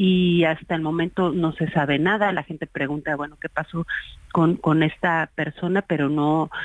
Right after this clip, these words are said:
hasta el momento no se ha sabido nada. Ayer, minutos después de, de darse a conocer la liberación de estas personas, el gobernador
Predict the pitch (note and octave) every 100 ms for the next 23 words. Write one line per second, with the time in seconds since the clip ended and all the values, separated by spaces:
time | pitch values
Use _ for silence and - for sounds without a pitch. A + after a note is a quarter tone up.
0 | - - C3 - D#3+ D3 D#3+ D#3 - F3
1 | - E3+ D#3+ D#3 E3 - E3+ D#3 D3+ D#3+
2 | D#3 D#3+ E3 D3+ - - - E3 G3+ D4
3 | D#4+ D#4+ F#3 G3 G#3+ A3+ G#3+ _ _ _
4 | F#3+ F#3+ F#3+ G#3+ A#3 F#3 F3+ - G3 F#3+
5 | G3 F#3 D#3 - - - - E3+ F3 F#3
6 | G#3 G3 E3 - F#3 F3+ - _ _ _
7 | - - - - - D#3+ E3 D3+ C#3 C3+
8 | C3 E3+ E3+ E3 E3 F3+ F3 - F#3+ E3+
9 | D#3+ F3+ F#3 - F3 E3+ E3 D#3 D#3 D3+
10 | D3 C#3+ E3 G3